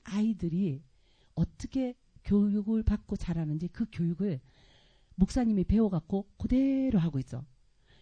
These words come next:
애들은 머리가 좋아질 수밖에 없어. あの教会で、あの、彼らが受けているそのね、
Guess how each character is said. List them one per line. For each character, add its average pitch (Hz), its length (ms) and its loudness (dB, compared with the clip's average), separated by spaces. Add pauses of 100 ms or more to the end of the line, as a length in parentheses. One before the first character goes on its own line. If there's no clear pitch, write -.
(120)
애 226 120 4
들 196 120 0
은 156 80 0
머 196 160 4
리 202 80 -2
가 156 80 -4
좋 165 160 -8
아 175 80 -4
질 185 80 -8
수 160 160 -12
밖 143 160 -10
에 135 80 -6
없 - 80 -12
어. 147 80 -10 (320)
あ 247 120 2
の 269 100 4
教 262 220 2
会 262 260 -2
で、 214 320 -2 (360)
あ 220 120 -2
の、 196 360 0
彼 269 220 -2
ら 196 100 -4
が 165 140 -8
受 - 180 -4
け - 60 -8
て 170 80 -4
い 151 100 0
る 160 140 -4
そ 170 140 -8
の 170 100 -4
ね、 202 200 -6